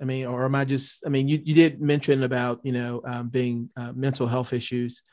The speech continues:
or, or felon issues, which, you know, commonsensical. Um, but beyond that, it seemed like it's,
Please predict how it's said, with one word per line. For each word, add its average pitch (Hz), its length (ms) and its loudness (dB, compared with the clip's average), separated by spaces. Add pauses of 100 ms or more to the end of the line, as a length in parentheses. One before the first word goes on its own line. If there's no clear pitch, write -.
(340)
or, 120 260 -4
or 120 140 -6
felon 127 340 0
issues, 120 400 -4
which, 123 220 -6
you 135 140 -6
know, 117 120 -6
commonsensical. 123 800 -6 (460)
Um, 123 400 -6 (180)
but 135 100 4
beyond 143 420 6
that, 143 220 4
it 175 80 0
seemed 147 300 2
like 135 240 0
it's, - 380 -4